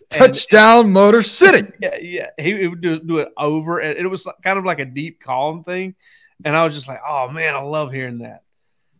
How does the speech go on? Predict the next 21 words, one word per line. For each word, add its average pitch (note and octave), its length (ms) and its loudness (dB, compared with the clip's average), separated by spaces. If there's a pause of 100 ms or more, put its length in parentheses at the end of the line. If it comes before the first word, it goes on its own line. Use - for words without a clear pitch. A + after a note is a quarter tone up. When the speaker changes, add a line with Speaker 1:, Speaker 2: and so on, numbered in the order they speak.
(140)
Speaker 1:
Uh, B2 380 -6
but B2+ 260 -16 (280)
I E3 80 -14
mean, G#3 80 -4
I A3+ 40 0
love C4+ 280 -6
Gus C3 200 -14
Johnson. - 460 -20 (880)
It, F3 160 -8
it F#3+ 140 -4
hurts G#3+ 300 -2
me G3+ 100 -6
that D#3+ 160 -14
people E3+ 280 -10
don't. D#3+ 360 -8 (760)
Speaker 2:
Yeah, A#2+ 400 -2 (100)
I, B2+ 120 -6
I - 20 -4
don't B2 160 -6
understand F2+ 580 -10
that. F2+ 200 -14